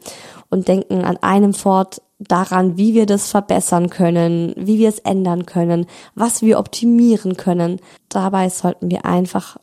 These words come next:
mal innehalten und uns selbst sagen, „Es ist okay.“ Dann trinkt das Baby eben ein bisschen länger von der Brust als andere, dann isst es eben eine Zeit lang weniger als andere.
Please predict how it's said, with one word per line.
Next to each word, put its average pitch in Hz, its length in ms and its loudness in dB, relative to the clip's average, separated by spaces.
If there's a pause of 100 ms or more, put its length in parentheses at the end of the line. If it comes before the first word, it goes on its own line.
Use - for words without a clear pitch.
mal 170 420 -4 (300)
innehalten 208 1000 2 (1000)
und 185 220 -2
uns 170 340 -6
selbst 185 380 -2
sagen, 170 400 -4 (160)
„Es 165 260 -8
ist - 520 -6
okay.“ - 640 -10 (280)
Dann 180 240 -4
trinkt 214 320 -2
das 202 140 -6
Baby 185 380 -2
eben 185 400 -4
ein 180 40 -10
bisschen 190 420 -4
länger 185 360 -2
von 175 240 -2
der 170 80 0
Brust - 400 -6
als 175 180 -6
andere, 170 640 -2 (400)
dann 190 200 -4
isst - 380 0
es 180 140 -6
eben 175 300 0
eine 175 160 -2
Zeit 185 320 -6
lang 180 240 -4
weniger 180 440 2
als - 220 -6
andere. 170 560 -6